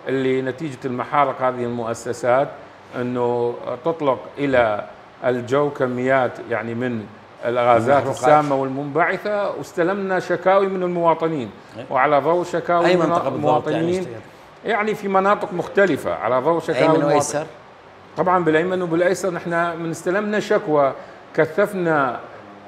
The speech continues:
Speaker 1: حملاتنا على كل المؤسسات الصحية الحكومية بالأيمن والأيسر، سواء مجمع المستشفيات،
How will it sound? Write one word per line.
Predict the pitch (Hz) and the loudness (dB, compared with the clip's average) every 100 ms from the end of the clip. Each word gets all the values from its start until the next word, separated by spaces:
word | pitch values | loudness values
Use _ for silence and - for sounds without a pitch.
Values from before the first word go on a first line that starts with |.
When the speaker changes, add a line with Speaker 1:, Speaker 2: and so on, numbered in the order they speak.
| - - | -20 -8
Speaker 1:
حملاتنا | - 156 170 196 185 180 | 0 2 4 2 2 0
على | 156 165 151 | 0 0 -2
كل | 185 208 202 | 0 0 0
المؤسسات | 185 170 160 160 156 165 | -2 -2 -2 -2 -4 -4
الصحية | 156 - 160 - 170 165 160 - - - | -6 -10 -8 -4 -2 -4 -6 -12 -18 -8
الحكومية | 147 147 160 156 165 165 | -6 -4 -6 -4 -2 -2
بالأيمن | 143 143 156 185 180 | 0 -2 -2 -2 -4
والأيسر، | 143 131 120 113 | -4 -4 -2 -2
سواء | 104 123 127 | -4 -2 -2
مجمع | 127 120 123 120 113 | -2 -2 -4 -2 -4
المستشفيات، | 117 117 - 113 - 110 131 185 180 | -6 -10 -10 -12 -2 0 2 2 -2